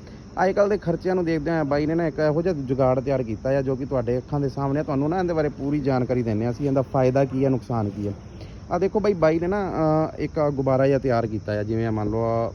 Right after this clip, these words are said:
ਆਪਣੇ ਤਰਪੈਲ ਦਾ। ਇਹਦੇ ਵਿੱਚ ਨਾ ਇਹ ਰੋਜ਼ ਆਪਣੇ ਪਾਉਂਦੇ ਆ, ਅਹ, ਗੋਹਾ ਪਾਉਂਦੇ ਆ। ਗੋਹਾ ਪਾਉਣ ਨਾਲ ਇਹ ਕੀ ਹੁੰਦਾ ਹੈ, ਗੈਸ ਤਿਆਰ ਹੋ ਜਾਂਦੀ ਹੈ। ਗੈਸ ਤਿਆਰ ਹੋਣ ਨਾਲ ਨਾ ਇਹ ਫਿਰ ਜਿਹੜੀ ਆਪਾਂ ਰਸੋਈ 'ਚ ਵਰਤਦੇ ਹਾਂ ਗੈਸ, ਤੇ ਇਹ ਰਸੋਈ 'ਚ ਸਿੱਧਾ ਇਹਨਾਂ ਨੇ ਪਾਈਪ ਲਾਈ ਹੋਈ ਹੈ,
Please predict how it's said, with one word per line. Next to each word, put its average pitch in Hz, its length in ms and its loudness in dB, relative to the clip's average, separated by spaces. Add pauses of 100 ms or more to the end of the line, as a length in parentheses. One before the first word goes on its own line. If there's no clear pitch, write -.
ਆਪਣੇ 110 680 -2 (880)
ਤਰਪੈਲ 120 420 4
ਦਾ। 101 140 0 (520)
ਇਹਦੇ 185 140 2
ਵਿੱਚ 180 140 2
ਨਾ 202 100 0
ਇਹ 202 60 0
ਰੋਜ਼ 190 320 2 (140)
ਆਪਣੇ 147 300 -2
ਪਾਉਂਦੇ 131 360 2
ਆ, 151 240 0
ਅਹ, 117 640 2
ਗੋਹਾ 139 260 4
ਪਾਉਂਦੇ 98 340 -2
ਆ। 92 80 -4 (540)
ਗੋਹਾ 180 220 4
ਪਾਉਣ 190 200 0
ਨਾਲ 190 180 0
ਇਹ 196 100 2
ਕੀ 196 140 -6
ਹੁੰਦਾ 151 200 0
ਹੈ, 185 260 -6 (320)
ਗੈਸ 151 240 2
ਤਿਆਰ 147 280 0
ਹੋ 135 60 2
ਜਾਂਦੀ 117 240 0
ਹੈ। 113 60 -6
ਗੈਸ 135 280 -2
ਤਿਆਰ 147 240 -2
ਹੋਣ 131 140 0
ਨਾਲ 139 180 -2
ਨਾ 185 140 -2
ਇਹ 165 200 -2
ਫਿਰ 156 180 -4
ਜਿਹੜੀ 156 280 -2
ਆਪਾਂ 156 380 -2 (260)
ਰਸੋਈ 147 380 0
'ਚ 151 100 -4
ਵਰਤਦੇ 127 360 -2
ਹਾਂ 123 80 0
ਗੈਸ, 117 280 -2 (440)
ਤੇ 151 140 -4
ਇਹ 190 80 0
ਰਸੋਈ 170 360 0
'ਚ 170 140 -2 (320)
ਸਿੱਧਾ 185 220 -2
ਇਹਨਾਂ 170 140 0
ਨੇ 156 60 0
ਪਾਈਪ 135 320 0
ਲਾਈ 117 200 0
ਹੋਈ 127 160 2
ਹੈ, 120 60 2